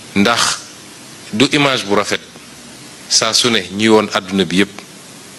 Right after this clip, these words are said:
ay gaal yu këpp ci biir géej gi, ñu naan nangami ndaw faatu nañ ci. Ci réew moo xam ne nu mu metti, metti, metti,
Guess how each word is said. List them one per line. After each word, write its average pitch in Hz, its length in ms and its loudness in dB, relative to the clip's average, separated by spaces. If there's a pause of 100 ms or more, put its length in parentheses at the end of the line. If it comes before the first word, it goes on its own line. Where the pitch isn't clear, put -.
(280)
ay 110 180 0
gaal 101 260 2
yu 98 80 0
këpp - 300 -4
ci 104 140 0
biir 92 200 2
géej 87 200 0
gi, 87 120 -10 (680)
ñu 107 80 2
naan 107 180 0 (100)
nangami 110 360 0
ndaw 95 280 0 (1300)
faatu 104 280 0
nañ 85 200 0
ci. - 140 -2 (800)
Ci 123 120 2
réew 120 160 4
moo 113 180 4
xam 107 260 0
ne 123 180 0 (140)
nu 123 200 4
mu 160 120 4
metti, 151 400 2
metti, 135 320 -2
metti, 127 340 -2